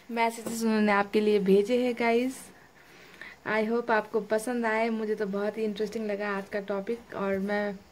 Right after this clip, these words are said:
अभी reading को कर रही हूँ close। आपसे मिलूंगी फिर से next reading में। अपना रखिए बहुत अच्छा ख्याल, क्योंकि मैं करती हूँ आपसे बहुत ज़्यादा प्यार। I love you all,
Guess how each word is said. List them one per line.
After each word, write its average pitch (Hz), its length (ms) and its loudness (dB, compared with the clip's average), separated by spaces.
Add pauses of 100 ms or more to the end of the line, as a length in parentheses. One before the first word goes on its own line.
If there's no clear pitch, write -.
(400)
अभी 196 180 2
reading 214 300 0
को 220 80 2
कर 214 220 2
रही 226 120 2
हूँ 226 100 0
close। 247 340 2
आपसे 196 280 -2
मिलूंगी 208 340 -2
फिर 202 160 -2
से 196 120 -4
next 202 300 -4
reading 226 260 -4
में। 226 140 -2
अपना 202 240 -2
रखिए 202 260 -2
बहुत 208 280 -6
अच्छा 220 220 -4
ख्याल, 226 340 0
क्योंकि 214 280 -2
मैं 190 160 0
करती 185 280 -2
हूँ 190 80 4
आपसे 180 240 0
बहुत 175 220 -2
ज़्यादा 175 220 -4
प्यार। 208 400 -2
I 175 180 -2
love 170 200 -2
you 202 160 -2
all, 208 320 -2